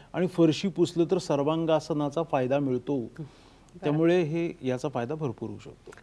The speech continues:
Speaker 2: नक्कीच. खरं तर सर, एक कुठेतरी खूप जास्त कन्फ्युजन आपल्याला अनेक लोकांमध्ये पाहायला मिळतं, ते म्हणजे इतके वास्तू प्रोडक्ट्स खरं तर मार्केटमध्ये आहेत, तर
Speaker 1: बरोबर.
Speaker 2: कोणते वापरायचे, काय करायचं?
Speaker 1: करेक्ट.
Speaker 2: मात्र
Speaker 1: येस.
Speaker 2: त्याच्यातून खूप साधे सरळ असे सोपे काही उपाययोजना तुम्ही दरवेळेला प्रत्येक कार्यक्रमामधून देत असता.
Speaker 1: करेक्ट.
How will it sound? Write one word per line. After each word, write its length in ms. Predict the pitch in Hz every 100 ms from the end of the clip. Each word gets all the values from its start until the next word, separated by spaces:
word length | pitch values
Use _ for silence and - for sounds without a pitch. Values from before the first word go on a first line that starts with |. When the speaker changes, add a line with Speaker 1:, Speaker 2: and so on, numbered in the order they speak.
| _
Speaker 2:
नक्कीच. 300 | 233 262 294
खरं 160 | 294 269
तर 80 | 302
सर, 180 | 302 311
एक 140 | 302
कुठेतरी 360 | 294 277 254 277
खूप 220 | - 262 214
जास्त 240 | 254 285 269
कन्फ्युजन 440 | 226 220 214 226
आपल्याला 280 | 220 226 233
अनेक 340 | 214 233 233
लोकांमध्ये 500 | 240 220 220 220 214
पाहायला 320 | 220 214 202
मिळतं, 260 | 202 196 196 202
ते 60 |
म्हणजे 240 | 208 202 -
इतके 340 | 247 - 269
वास्तू 360 | 254 233 220 247
प्रोडक्ट्स 440 | 220 214 208 -
खरं 120 | 226 208
तर 100 | 214
मार्केटमध्ये 600 | 214 180 - 185 202 185
आहेत, 220 | 180 180
तर 100 | 180
Speaker 1:
बरोबर. 120 | 147 -
Speaker 2:
कोणते 340 | 220 196 208
वापरायचे, 520 | 196 185 180 175 190
काय 240 | 190 185 175
करायचं? 260 | 185 165
Speaker 1:
करेक्ट. 220 | - - - - -
Speaker 2:
मात्र 160 | 208 247
Speaker 1:
येस. 100 | 247
Speaker 2:
त्याच्यातून 580 | 226 240 262 269 - 196
खूप 340 | - 311 311 254
साधे 540 | 233 - 220 196 247
सरळ 360 | 262 254 233 240
असे 440 | 220 220 233 226
सोपे 420 | - 226 220 240
काही 220 | 240 226 233
उपाययोजना 540 | 190 226 214 214 226
तुम्ही 220 | 233 254
दरवेळेला 460 | 220 226 226 233 233
प्रत्येक 480 | 233 208 - 247 247
कार्यक्रमामधून 720 | 220 202 214 214 214 208 226
देत 180 | 208 196
असता. 260 | 185 -
Speaker 1:
करेक्ट. 380 | 202 - 240 220